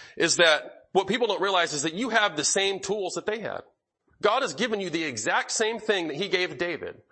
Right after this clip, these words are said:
or that he gave Paul, or that he gave Stephen. He's given you the same thing. And that's what people forget to realize.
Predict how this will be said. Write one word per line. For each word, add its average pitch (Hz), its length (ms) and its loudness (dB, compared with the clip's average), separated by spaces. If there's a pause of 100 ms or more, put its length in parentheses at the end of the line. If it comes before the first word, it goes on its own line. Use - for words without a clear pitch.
(240)
or 190 160 2
that 190 120 -2
he 196 160 -2
gave 175 300 0
Paul, 104 500 -2 (220)
or 190 200 0
that 185 100 -2
he 190 180 -2
gave 175 240 0
Stephen. 101 540 -4 (240)
He's 214 180 -2
given 269 220 -2
you 262 80 -4
the 180 100 -2
same 202 320 -2
thing. 220 280 -8 (1200)
And 185 160 -2
that's 240 220 -2
what 233 140 0
people 180 360 -6
forget 180 540 -4 (800)
to 208 80 -4
realize. - 640 -8